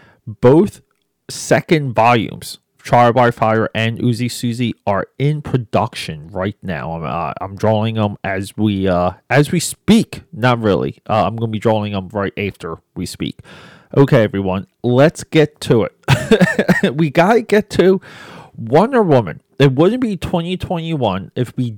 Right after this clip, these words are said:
didn't have a movie that divided everyone. Everyone hated. Everyone was a, uh, quote unquote disappointed by, uh, and,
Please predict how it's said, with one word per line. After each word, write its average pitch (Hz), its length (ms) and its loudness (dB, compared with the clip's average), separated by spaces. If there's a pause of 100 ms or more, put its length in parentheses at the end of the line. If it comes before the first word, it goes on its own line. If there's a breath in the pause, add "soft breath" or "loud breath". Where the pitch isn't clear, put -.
(120)
didn't 143 360 0
have 151 360 0
a 123 80 2
movie 120 720 2 (840 soft breath)
that 120 460 0
divided 127 600 2
everyone. 107 500 2
Everyone 139 420 0
hated. 107 480 -2 (680)
Everyone 139 420 4
was 120 320 0
a, 107 320 0
uh, 101 180 2
quote - 380 2
unquote 113 480 -2
disappointed 120 960 -4
by, 87 380 -2 (640 loud breath)
uh, 107 380 4 (100)
and, 127 500 -2